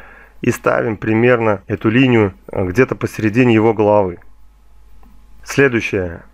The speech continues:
На панели выбираем инструмент Clipping Tool. Берём за край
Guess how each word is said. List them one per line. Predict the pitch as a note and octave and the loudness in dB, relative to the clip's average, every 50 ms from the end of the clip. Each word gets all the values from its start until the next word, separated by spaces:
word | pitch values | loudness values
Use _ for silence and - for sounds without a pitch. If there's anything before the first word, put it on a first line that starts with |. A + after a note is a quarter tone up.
| - - - | -20 -18 -8
На | G#2+ G2 G2+ G2 | -4 -4 -2 0
панели | - B2 A#2+ C3+ C#3+ C#3+ B2 A2 G#2 | 0 0 0 2 2 2 2 2 0
выбираем | G2 F2+ G2+ G2+ A2 A#2 B2+ B2+ A#2 G#2 | 0 -2 -2 0 0 2 2 2 0 -2
инструмент | G2+ G2 - - A2 A2+ B2 B2 A2+ G#2 | -4 -6 -6 -4 -2 0 2 2 0 -2
Clipping | - - A#2+ A#2 G2+ - A2+ G2+ F#2 - | -2 -4 -2 -2 -2 -2 -2 -4 -4 -2
Tool. | - B2 A2+ A2 A#2 C3+ - - - - - - - - - - - - - - - - - - - - - - - - - - - - - - - _ - - - - - - - - - - - - - - - - - - - - - - - - - - - - - - - - - - - - - - - | 2 2 4 4 2 0 -4 -12 -20 -20 -20 -20 -20 -20 -20 -20 -20 -20 -20 -20 -20 -20 -20 -20 -20 -20 -20 -20 -20 -20 -20 -20 -20 -20 -20 -20 -20 _ -20 -20 -20 -20 -20 -20 -20 -20 -20 -20 -20 -20 -20 -20 -20 -20 -20 -20 -20 -20 -20 -20 -20 -20 -20 -20 -20 -20 -20 -20 -20 -20 -20 -20 -20 -20 -20 -18 -12
Берём | - G2 G2+ G#2+ A#2 C3+ C3 A#2 | -4 0 2 4 4 4 2 2
за | G2+ A2 A2+ G#2+ | 0 -2 -2 -2
край | - - B2+ C3 A#2+ G#2+ F#2+ - | -2 -2 0 0 0 0 -2 -6